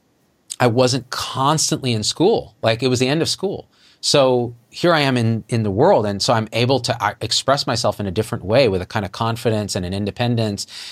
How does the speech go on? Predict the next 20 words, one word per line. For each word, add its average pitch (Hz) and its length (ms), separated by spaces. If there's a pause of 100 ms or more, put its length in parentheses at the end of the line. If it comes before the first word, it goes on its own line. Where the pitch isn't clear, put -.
(140)
And 104 100
I 98 40
was 98 160
teaching, 120 640 (220)
which 110 120
I 107 60
loved. 117 480
And, 101 180
and 104 280
so - 160
it 110 60
was 104 100
beautiful, 95 680
actually. 85 480
Uh, 104 220
it 98 40
was 104 140
one 143 140
of 151 60
the 104 180